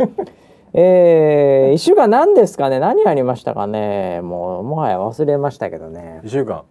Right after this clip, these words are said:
Speaker 1: ええ。
Speaker 2: 半分お休みでしたよね。
Speaker 1: そっか、そっか。だからなんかあれか。
Speaker 2: はい。
Speaker 1: なんかもうネタもあんまねえな、これって感じだね。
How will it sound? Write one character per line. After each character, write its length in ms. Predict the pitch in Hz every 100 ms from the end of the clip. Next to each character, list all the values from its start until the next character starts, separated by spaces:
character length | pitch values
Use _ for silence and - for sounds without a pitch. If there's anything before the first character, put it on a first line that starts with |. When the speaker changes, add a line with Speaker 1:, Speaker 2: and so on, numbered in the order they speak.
| _
Speaker 1:
え 160 | 110 107
え。 20 | 110
Speaker 2:
半 160 | 160
分 200 | 156 156
お 80 | 131
休 200 | 135 127
み 80 | 117
で 60 |
し 60 | 110
た 60 | -
よ 60 |
ね。 80 | - _ _ _
Speaker 1:
そ 160 | _ 269
っ 60 | 285
か、 100 | 202
そ 120 | 214
っ 40 |
か。 280 | - 113 - -
だ 120 | 196
か 140 | 320 285
ら 120 | 180
な 120 | 175
ん 80 | 156
か 140 | 131
あ 40 | 120
れ 120 | 131
か。 220 | 143 117
Speaker 2:
は 60 | 117
い。 20 |
Speaker 1:
な 80 | 170
ん 60 |
か 80 | 131
も 160 | 127 135
う 20 |
ネ 140 | 135
タ 140 | 131 180
も 140 | 180
あ 60 | 175
ん 80 | 165
ま 80 |
ね 160 | 160 170
え 60 | 113
な、 120 | 101
こ 120 | -
れ 80 | 90
っ 20 |
て 160 | - 110
感 180 | 120 127
じ 40 |
だ 120 | 98 95
ね。 180 | 85